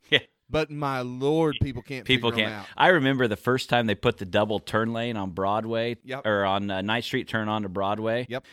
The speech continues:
Speaker 1: And then I remember when they started doing the two, uh, drive-through lanes at, like, McDonald's and stuff, people in this town have absolutely no clue what
Speaker 2: The yellow, the yellow blinking light, I, I would assume, has caused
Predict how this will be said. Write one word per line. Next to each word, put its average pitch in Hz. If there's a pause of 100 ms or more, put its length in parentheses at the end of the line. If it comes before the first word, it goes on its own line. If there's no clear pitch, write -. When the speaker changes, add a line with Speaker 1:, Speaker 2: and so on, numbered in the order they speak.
(160)
Speaker 1:
And 110
then 110
I 120
remember 123
when 107
they 104
started 117
doing 117
the 92
two, 123
uh, 95
drive-through 120
lanes 120
at, 107
like, 101
McDonald's 107
and 110
stuff, 117 (380)
people 135
in 117
this 110
town 117
have 90 (440)
absolutely 120
no 98
clue 92
what 87
Speaker 2:
The 135
yellow, 143
the 135
yellow 170
blinking 151
light, 120
I, 123 (140)
I 143
would 151
assume, 127
has 113
caused 113